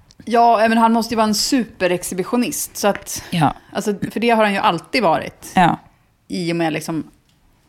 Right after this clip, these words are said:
Speaker 1: då alla, alla val som han har gjort genom åren. Så att det är väl inte så himla konstigt. Det konstiga vore ju, ehm, ja, men om han hade klivit tillbaka,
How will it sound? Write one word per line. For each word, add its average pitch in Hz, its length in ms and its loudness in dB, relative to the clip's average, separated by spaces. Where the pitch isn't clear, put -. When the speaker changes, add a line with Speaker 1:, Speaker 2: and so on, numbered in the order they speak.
Speaker 1:
då 185 160 -6
alla, 170 360 -4
alla 175 200 0
val 180 280 2
som 185 140 -6
han 175 40 0
har 175 80 0
gjort 160 180 -8
genom 185 260 -2
åren. 226 400 0
Så - 100 -6
att - 220 -14
det 233 140 -2
är 214 80 0
väl 208 120 -4
inte 180 240 -10
så 156 40 -10
himla 165 220 -6
konstigt. 196 240 -6
Det 208 100 -2
konstiga 220 460 -2
vore 202 240 0
ju, 165 160 -2
ehm, 180 600 -4
ja, 180 220 -2
men 208 200 -4
om 208 220 2
han 196 160 2
hade 196 280 0
klivit 214 360 -4
tillbaka, 165 520 -2